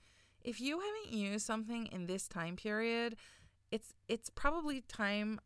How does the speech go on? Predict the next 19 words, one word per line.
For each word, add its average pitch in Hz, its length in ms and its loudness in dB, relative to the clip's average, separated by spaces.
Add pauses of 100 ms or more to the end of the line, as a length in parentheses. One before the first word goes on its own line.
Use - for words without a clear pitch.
okay, 202 680 0
it's, - 240 -8
it's 190 160 -6
an 185 160 -2
okay 214 340 4
time 151 440 -2 (380)
to 247 140 4
let 233 300 6
things 214 300 -2
go 196 520 4 (400)
and 214 460 6
to 240 120 -4
stop 226 360 8
worrying 214 640 4
about 175 520 2
the 185 60 -2
what 175 240 4
ifs. - 540 -4
Because 226 720 2